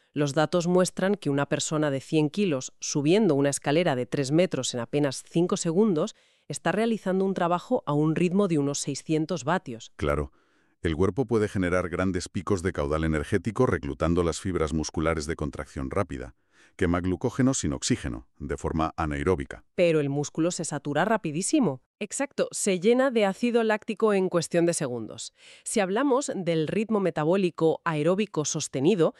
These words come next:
Speaker 1: el que permite a un trabajador agrícola estar en el campo de sol a sol sin colapsar, la media cae en picado a esos setenta y cinco vatios.
Speaker 2: Ochenta vatios como mucho si la persona está en excelente forma.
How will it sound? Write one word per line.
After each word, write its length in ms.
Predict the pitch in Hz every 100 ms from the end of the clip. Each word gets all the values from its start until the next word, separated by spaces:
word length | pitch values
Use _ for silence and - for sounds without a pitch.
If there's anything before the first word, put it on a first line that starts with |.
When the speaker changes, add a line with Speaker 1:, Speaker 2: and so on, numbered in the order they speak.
| - -
Speaker 1:
el 160 | 156
que 140 | - 151
permite 400 | 139 143 202 190
a 60 |
un 100 | 160
trabajador 540 | 160 156 147 151 151 151
agrícola 560 | 131 170 - 151 139
estar 280 | 139 - 151
en 140 | 156 147
el 100 | 135
campo 280 | 151 156
de 140 | 147 131
sol 320 | - 170 165
a 80 | 147
sol 340 | - 185 247
sin 320 | - - 151 143
colapsar, 640 | 147 120 - - 160 214 _ _ _ _
la 140 | 170
media 260 | 165 165 202
cae 260 | 208 220 214
en 160 | 190
picado 560 | - 139 - 165 226 269
a 100 | -
esos 300 | 151 - 143
setenta 440 | - 143 139 131 117
y 40 |
cinco 380 | 123 160 160 165
vatios. 540 | 131 127 - 87 - - _ _ -
Speaker 2:
Ochenta 440 | 101 - 180 180
vatios 500 | 156 160 165 160 147
como 280 | - 120 107
mucho 480 | 135 147 - 127 123
si 160 | 110
la 120 | 90
persona 380 | 82 85 - 104
está 240 | 92 - 95
en 100 | 90
excelente 460 | 85 87 95 90
forma. 400 | 85 117 87 62